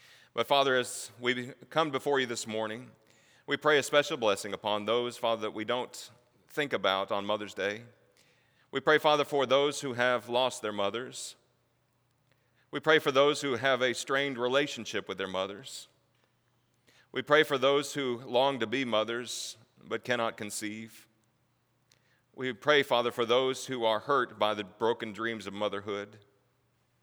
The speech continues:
We pray, Father, a blessing upon those who are adoptive mothers. We pray a blessing on those who have never met their mothers. We pray, Father, for a blessing for those mothers who have buried their children,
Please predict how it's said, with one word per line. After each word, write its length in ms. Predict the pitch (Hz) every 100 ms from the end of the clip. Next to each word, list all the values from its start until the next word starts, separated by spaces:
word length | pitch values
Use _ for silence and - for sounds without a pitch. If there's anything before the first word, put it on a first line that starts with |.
| _ - - -
We 100 | 110
pray, 240 | 123 123
Father, 320 | 120 120 117
a 40 | 107
blessing 400 | 110 123 123 104
upon 380 | 95 107 104
those 260 | 104 117 117
who 100 | 117
are 120 | 110
adoptive 640 | 104 107 123 - 104 90
mothers. 640 | 98 98 92 98 - - - _ _ _ _ _ _ _ _ _ _
We 120 | 147
pray 180 | 147 156
a 60 | 139
blessing 360 | 139 151 139
on 180 | 120 117
those 340 | 120 135 135
who 220 | - 139 123
have 240 | 131 117
never 340 | 117 135 131
met 340 | 113 127 143 98
their 140 | 98
mothers. 640 | 95 92 98 98 135 - - _ _ _ _ _ _ _ _ _ _ - -
We 120 | 131
pray, 180 | 135 151
Father, 280 | 143 143 143
for 360 | - 131 127 127
a 60 |
blessing 440 | 113 131 139 - 123
for 160 | -
those 340 | 120 120 127 117
mothers 420 | 123 120 113 113
who 160 | 117 113
have 460 | 110 110 101 95
buried 300 | 107 127 123
their 120 | 113
children, 540 | 107 127 127 127 139